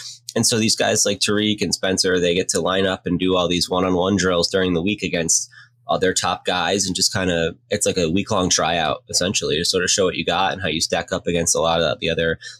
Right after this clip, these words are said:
top players nationally to see where you deserve to go in the N F L draft. And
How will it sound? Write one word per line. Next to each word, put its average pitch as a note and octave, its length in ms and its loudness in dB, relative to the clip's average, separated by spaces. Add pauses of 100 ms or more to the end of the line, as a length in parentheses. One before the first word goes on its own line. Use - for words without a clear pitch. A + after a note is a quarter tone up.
(160)
top - 260 -2
players F#2 400 2
nationally F2+ 480 0
to F#2+ 80 -2
see F2+ 220 0
where F2 140 2
you E2+ 120 0
deserve F2 360 0
to E2+ 80 0
go E2+ 180 4
in E2+ 80 4
the E2+ 100 2
N E2+ 80 0
F E2 140 -2
L D#2 140 0
draft. D#2 400 0
And F2 160 0